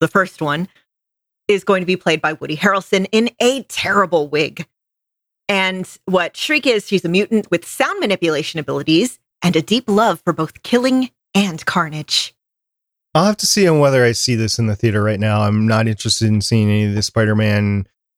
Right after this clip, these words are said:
Speaker 2: uh, side I P from Sony in the theater, but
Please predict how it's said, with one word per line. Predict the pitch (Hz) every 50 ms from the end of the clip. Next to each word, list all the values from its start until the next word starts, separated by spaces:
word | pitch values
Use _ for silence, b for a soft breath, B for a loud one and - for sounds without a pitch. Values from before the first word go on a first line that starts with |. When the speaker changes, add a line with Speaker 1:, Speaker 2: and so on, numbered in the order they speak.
| _ -
Speaker 2:
uh, | 107 104 101 101 101 101 104 104 104
side | - - - 143 131 131 131 131 127 123 - _ _ _ _ _ _ _ _ _ _ _ _ _ _ _ -
I | 139 131 120
P | - - - 131 127 131 135 117 - _ _ _ _ _ _ _
from | - 127 120
Sony | 107 - - 127 120 120 123 120 120 120 - -
in | 127 117 117
the | 113 110
theater, | - 123 117 117 110 117 117 117
but | 107 - 101 95 -